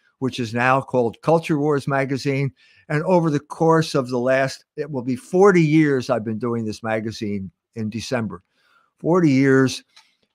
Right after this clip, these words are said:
in one of the most, uh, unreliable professions in the world. Magazines go out of existence, uh, very quickly. So, uh, over that period of time, I've also published a number of books. Um,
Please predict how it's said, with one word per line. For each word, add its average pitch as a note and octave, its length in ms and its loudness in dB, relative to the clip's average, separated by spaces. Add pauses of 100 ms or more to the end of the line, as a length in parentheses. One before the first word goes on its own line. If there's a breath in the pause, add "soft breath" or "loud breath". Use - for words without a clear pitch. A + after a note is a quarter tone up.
in C3 280 -2
one B2+ 200 2
of B2 80 2
the A#2 60 -2
most, A#2 480 -2
uh, G#2 380 -4 (480 soft breath)
unreliable C3 1080 2
professions B2+ 840 -4
in C#3 220 -6
the A2+ 100 -4
world. A2 520 -2
Magazines B2 680 -4
go A2 200 -2
out A#2 160 -2
of G#2+ 80 -6
existence, G#2 800 -10
uh, G2+ 180 -8
very G#2+ 280 -4
quickly. G#2 480 -8 (880 soft breath)
So, F3 420 6 (140)
uh, D3 240 6
over F3+ 240 8
that E3+ 180 6
period F3+ 220 4
of D#3 100 0
time, D#3 260 4
I've C3+ 200 0
also C#3 280 0
published B2 520 -2
a A#2+ 80 -6
number A2+ 360 -4
of G2 200 -10
books. - 420 -2 (600)
Um, A#2+ 340 0